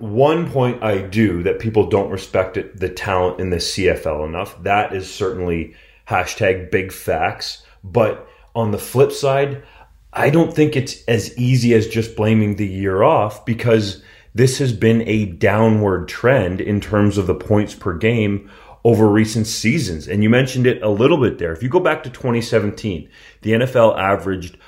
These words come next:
forty-three point four points per game, the C F L fifty-three point one. So that's almost a ten point gap.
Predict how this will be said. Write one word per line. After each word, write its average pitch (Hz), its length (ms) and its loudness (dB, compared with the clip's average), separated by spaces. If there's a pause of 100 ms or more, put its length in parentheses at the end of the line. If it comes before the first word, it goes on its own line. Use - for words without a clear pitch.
forty-three 123 800 2
point 107 300 -4
four 107 360 2
points 98 360 -4
per 92 200 -4
game, 87 380 -2
the 101 80 0
C 113 280 0
F 107 140 2
L 98 140 2
fifty-three 135 720 -4
point 110 260 -2
one. 101 180 2
So 107 100 -8
that's 151 200 2
almost 180 320 2
a 92 80 -2
ten 165 640 -2
point 135 560 -2
gap. 120 520 0